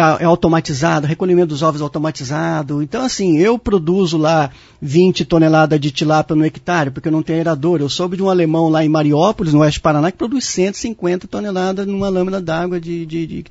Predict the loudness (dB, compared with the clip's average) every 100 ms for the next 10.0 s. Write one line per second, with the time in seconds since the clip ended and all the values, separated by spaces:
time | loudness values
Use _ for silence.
0 | -14 -10 -10 -8 -6 -4 -6 -6 -4 -4
1 | -4 -6 -10 -20 -20 -4 2 2 2 -2
2 | -2 0 0 0 -2 -2 -4 -4 -6 -6
3 | -6 0 0 0 -4 -4 -2 -2 -2 -4
4 | -6 -8 -12 _ _ _ -6 -4 -4 -4
5 | -2 -4 -2 -2 -2 2 2 2 -2 -14
6 | -8 -4 -4 0 -2 -2 -2 0 2 0
7 | 2 4 4 0 -6 -10 _ -2 0 0
8 | -2 -2 -4 -2 -4 -2 -4 -4 -4 -4
9 | -6 -6 -6 -6 -2 2 2 2 -2